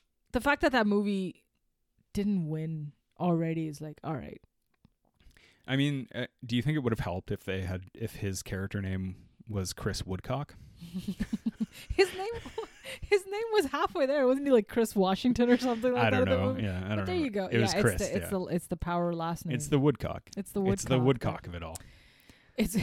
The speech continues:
Speaker 2: That's,
Speaker 1: Wood-,
Speaker 2: <laughs> that was the
Speaker 1: that's
Speaker 2: s-
Speaker 1: got nothing on Churchill. I don't know. <laughs> His little bitch name.
Speaker 2: That was the slogan of that Academy Awards. It's the Woodcock
Speaker 1: It's
Speaker 2: of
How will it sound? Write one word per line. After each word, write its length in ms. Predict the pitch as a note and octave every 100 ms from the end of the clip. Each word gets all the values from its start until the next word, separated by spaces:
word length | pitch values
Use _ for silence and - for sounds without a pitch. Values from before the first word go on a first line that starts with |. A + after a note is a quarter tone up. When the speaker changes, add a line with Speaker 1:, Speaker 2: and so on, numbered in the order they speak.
| -
Speaker 2:
That's, 180 | D3
Speaker 1:
Wood-, 120 | G#3+ A2+
Speaker 2:
<laughs> 400 | - - - -
that 120 | C#3
was 120 | D#3+
the 60 | E3+
Speaker 1:
that's 120 | A#3
Speaker 2:
s- 80 | D#4+
Speaker 1:
got 160 | E4 D#4
nothing 200 | D#4+ D4+
on 120 | A#3+
Churchill. 500 | - A#3+ D4+ A#3 G#3+
I 120 | A3
don't 100 | G#3+
know. 100 | B3+ - E5+ E5 G#3
<laughs> 80 | G#3
His 160 | G#3+ G#3+
little 160 | A3 G3 F#3
bitch 240 | A3 -
name. 120 | -
Speaker 2:
That 100 | C3
was 140 | C#3 C#3+
the 100 | D3
slogan 480 | - B2+ B2 A#2
of 140 | A2+ G#2
that 200 | G2+ G2
Academy 340 | G2 F#2+ F#2
Awards. 260 | F#2 F2+ F2
It's 160 | - -
the 80 | C#3+
Woodcock 400 | C#3 C#3 - G2+
Speaker 1:
It's 80 |
Speaker 2:
of 60 | G#2